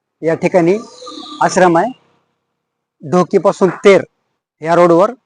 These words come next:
अ, गोवर्धनवाडी आहे आणि गोवर्धनवाडीपासून, अ, आतमध्ये एक दीड किलोमीटर,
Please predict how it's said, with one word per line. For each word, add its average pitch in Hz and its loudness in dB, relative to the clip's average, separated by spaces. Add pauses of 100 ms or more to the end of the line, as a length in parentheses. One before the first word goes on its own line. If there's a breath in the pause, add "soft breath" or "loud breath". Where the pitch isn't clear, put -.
(600)
अ, 147 -2 (880)
गोवर्धनवाडी 160 0
आहे 185 -2 (140)
आणि 135 -6
गोवर्धनवाडीपासून, 160 -2
अ, 147 -4
आतमध्ये 175 0 (560)
एक 139 -18
दीड 180 0
किलोमीटर, 180 -2